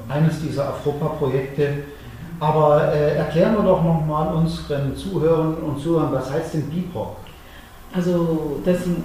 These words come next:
Speaker 2: alle Fra-, alle Menschen, die Rassismuserfahrungen machen.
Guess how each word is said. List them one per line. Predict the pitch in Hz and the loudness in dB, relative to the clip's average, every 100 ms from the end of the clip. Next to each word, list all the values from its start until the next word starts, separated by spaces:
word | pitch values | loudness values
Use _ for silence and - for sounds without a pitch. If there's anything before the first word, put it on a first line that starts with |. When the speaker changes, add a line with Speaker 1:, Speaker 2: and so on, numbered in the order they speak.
| 175 | -2
Speaker 2:
alle | 202 220 220 214 - - | -2 -2 -2 -6 -8 -10
Fra-, | 170 - - - | -8 -8 -10 -2
alle | 202 | 0
Menschen, | 220 170 160 - - 233 240 - - - - - - - | 2 0 -2 -6 0 2 2 -2 -8 -12 -14 -14 -14 -6
die | 170 180 180 165 - - | -2 0 0 -2 -4 -8
Rassismuserfahrungen | - 170 160 175 185 175 185 165 170 160 160 160 160 151 | -8 -8 -6 -6 -4 -4 -6 -6 -4 -4 -4 -4 -6 -6
machen. | 147 147 147 143 | -6 -6 -6 -6